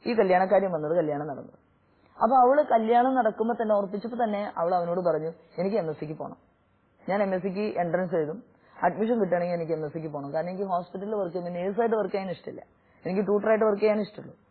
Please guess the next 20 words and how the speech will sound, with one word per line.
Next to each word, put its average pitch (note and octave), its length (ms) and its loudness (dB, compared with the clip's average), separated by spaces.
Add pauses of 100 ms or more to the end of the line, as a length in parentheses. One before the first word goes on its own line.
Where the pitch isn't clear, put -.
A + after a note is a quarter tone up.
(300)
അപ്പൊ A#3 220 4
അവൻ B3 100 4
പറഞ്ഞു, A#3+ 200 2
"എനിക്കും A#3+ 320 0
നീ A#3 100 0
പഠിക്കുന്നത് G3 420 0
ഇഷ്ടമാണ്, F3 440 -6 (100)
നീ G3 100 -2
എം F#3 120 -2
എസ് F3+ 80 -8
സിക്ക് F3+ 220 -8
പോണം, F3 220 -4 (300)
അത് F#3 100 6
തന്നെയാണ് F#3 300 0
എൻ്റെ D#3 240 2
ആഗ്രഹം." C3+ 420 -10 (240)
അതുകൊണ്ട് G3+ 200 4
കുഴപ്പമില്ല, F#3 560 4
നമുക്ക് E3+ 180 -4
കല്യാണം. D#3+ 400 2